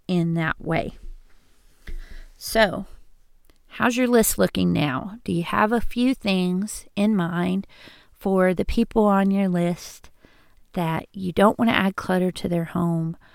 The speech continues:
but you want to give them a good, meaningful gift?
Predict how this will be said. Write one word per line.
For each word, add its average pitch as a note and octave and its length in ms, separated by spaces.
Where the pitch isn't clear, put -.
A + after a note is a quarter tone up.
but - 160
you G3 120
want G3 260
to G3 60
give F3+ 240
them E3+ 180
a E3 80
good, E3+ 540
meaningful E3 600
gift? - 440